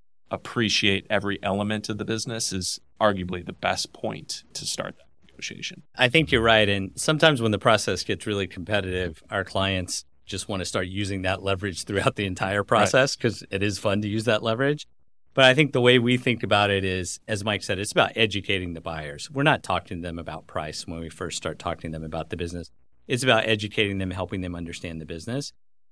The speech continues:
Speaker 2: After the first round bids, there's definitely a leverage point there. We're making decisions about who we're keeping in, who we're kicking out. We're still really skeptical about the bids we receive 'cause they haven't done all their detailed diligence. They've done some diligence, but it will vary amongst buyers how much they've done at that point.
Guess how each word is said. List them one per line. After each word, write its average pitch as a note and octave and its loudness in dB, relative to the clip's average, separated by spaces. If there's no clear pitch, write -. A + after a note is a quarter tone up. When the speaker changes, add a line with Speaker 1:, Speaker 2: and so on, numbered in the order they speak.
Speaker 2:
After F#3 2
the E3+ 2
first D#3 2
round C3 2
bids, A#2 2
there's G#2+ -8
definitely G#2+ 0
a G2 -2
leverage F#2 -6
point E2+ -10
there. E2 -6
We're G#2+ -4
making G#2 0
decisions F#2+ -4
about F2 -4
who A2+ -2
we're F#2+ -2
keeping A2 -4
in, G#2 2
who G2 -4
we're F2+ -8
kicking F#2 -6
out. A2+ -2
We're B2+ 0
still G3 6
really A#2 4
skeptical G2+ -2
about G2 2
the A2 -6
bids F#2 -2
we F#2+ -8
receive F#2 -6
'cause A2+ 0
they G#2+ 4
haven't C3+ 2
done G2+ 0
all F2+ -2
their F2 -4
detailed F2+ -6
diligence. D#2+ -10
They've B2 -4
done D3 0
some B2+ 0
diligence, F#2+ -6
but A2+ -2
it B2 0
will G2+ -2
vary G2 0
amongst E2+ -8
buyers E2 -8
how E2+ -4
much E2+ -8
they've D#2+ -6
done E2 -8
at D#2+ -12
that E2 -8
point. F2 -8